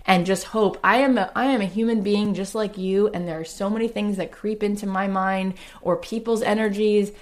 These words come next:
that I'm around or, or things that make me sad, and I hit that wall. And so, of course, I can't just be at the mercy or at the whim of any of these things that are just gonna be like,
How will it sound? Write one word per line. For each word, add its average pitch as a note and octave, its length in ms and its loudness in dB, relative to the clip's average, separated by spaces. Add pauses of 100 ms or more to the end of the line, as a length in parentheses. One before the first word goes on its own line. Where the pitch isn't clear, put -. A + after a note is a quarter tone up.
(100)
that D#3+ 100 -4
I'm F#3+ 200 0
around G3+ 540 4
or, E3+ 280 0
or E3+ 120 0
things A#3+ 340 4
that B3+ 100 -2
make A3+ 180 0
me A3 120 2
sad, F#3 500 2 (240)
and F3 140 -2
I D3 80 -2
hit A#3+ 320 -6
that A3+ 220 6
wall. G3+ 500 4 (200)
And G#3+ 160 2
so, G#3+ 200 4
of G3 220 -4
course, D4 540 2
I - 120 0
can't A3+ 320 0
just E3 260 -4
be G#3+ 180 2
at A#3+ 120 2
the F3+ 80 -2
mercy F#3+ 500 -2
or E3 80 -4
at F3 160 -4
the F3 100 -2
whim G3 380 2
of E3 100 -2
any F#3+ 220 2
of G3 100 0
these D#3+ 200 -4
things A3 320 -2
that E3+ 100 -4
are D#3+ 60 -8
just E3 180 -10
gonna F#3+ 160 -4
be F#3+ 160 2
like, E3+ 260 0